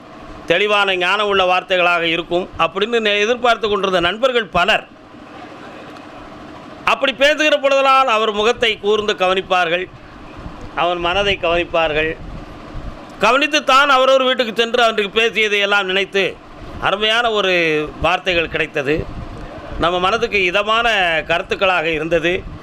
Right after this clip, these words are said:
என்று ஆறுதல் அடைந்து சென்ற நண்பர்களோ பலர்.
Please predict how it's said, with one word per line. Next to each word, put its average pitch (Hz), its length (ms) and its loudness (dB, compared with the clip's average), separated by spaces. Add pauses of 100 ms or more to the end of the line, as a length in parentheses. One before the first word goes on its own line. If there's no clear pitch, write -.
(180)
என்று 208 300 0
ஆறுதல் 247 400 2
அடைந்து 202 260 0
சென்ற 185 220 -2
நண்பர்களோ 180 500 2 (120)
பலர். 135 240 -4